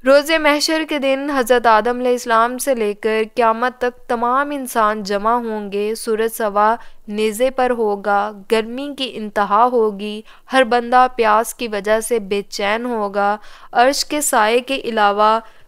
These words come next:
कोई साया ना होगा। तो उस वक्त सूरत यासीन अपने पढ़ने वालों को अर्श के साए के नीचे ले जाएगी,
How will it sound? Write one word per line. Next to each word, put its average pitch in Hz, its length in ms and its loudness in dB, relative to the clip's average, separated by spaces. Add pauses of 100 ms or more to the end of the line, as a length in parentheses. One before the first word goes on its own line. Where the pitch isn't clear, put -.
(160)
कोई 277 260 4
साया 214 480 4
ना 269 160 2
होगा। 214 560 0 (260)
तो 233 80 0
उस - 380 -2
वक्त 226 340 0 (140)
सूरत 247 580 0 (120)
यासीन 220 520 2 (160)
अपने 294 420 2
पढ़ने 226 340 0
वालों 214 360 0
को 220 200 2 (360)
अर्श 262 300 4
के 269 200 0
साए 208 380 0
के 226 180 -2
नीचे 208 360 -2
ले 196 200 -2
जाएगी, 180 520 -6